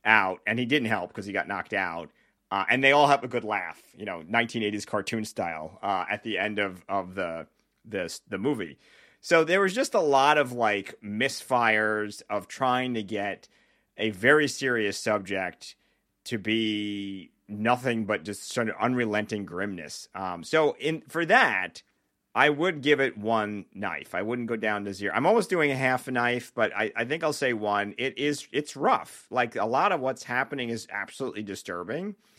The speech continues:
Uh, if you think about it as an adult, I think if you look at this as sort of like a horror fan, you're like, "This is just stupid." But if you think about, like, "Okay, let me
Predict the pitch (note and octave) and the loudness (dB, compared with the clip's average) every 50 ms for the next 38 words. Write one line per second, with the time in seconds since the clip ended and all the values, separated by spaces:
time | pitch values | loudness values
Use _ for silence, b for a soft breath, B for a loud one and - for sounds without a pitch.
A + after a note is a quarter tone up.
0 | b b b b b b - G2+ G2+ G#2 - B2+ C3 D#3 C#3+ E3+ F3 D3+ C#3 C3 | b b b b b b -2 0 0 2 2 0 0 2 2 2 2 4 6 6
1 | A#2+ A2+ A2+ A2 G2 F#2 G2+ F2+ D#2 C#2+ F#2 - - D3+ C#3 B2 A#2+ A#2+ B2+ - | 6 4 2 -2 -2 0 -2 -2 -2 -2 -4 -4 -4 -4 -4 -4 -4 -2 -2 -2
2 | - C3+ A2+ A2+ A2+ - - G#2 F#2+ - A#2 G#2+ G2+ F#2+ F#2 F2+ F2 F2+ F2+ G#2 | -2 -2 -2 -2 -4 -4 -6 -10 -8 -6 -4 -4 -4 -4 -4 -6 -6 -6 -2 0
3 | G#2+ A2+ G#2 F#2 - G2+ F#2 F2+ F#2 F#2 G2+ B2 C#3+ B2+ A2+ G2 - - - - | 0 0 0 -2 -6 -8 -8 -8 -8 -8 -8 -8 -8 -8 -8 -8 -8 -8 -4 -4
4 | G2+ F#2+ F2 A2+ A2+ C3+ B2+ A#2 G#2+ G#2 G2 - C#3+ D#3+ A3+ F#3+ D#3 C3+ C3 A#2+ | -4 -2 -2 -2 -2 -2 -2 -2 -4 -4 -4 -6 -4 -2 -2 -2 2 2 2 2
5 | G#2+ A#2+ A#2 A2+ - E3+ D#3+ D3+ D#3+ D#3 D3+ D3 B2+ A#2+ | 2 2 0 0 0 0 -2 0 -2 -4 -4 -4 -6 -8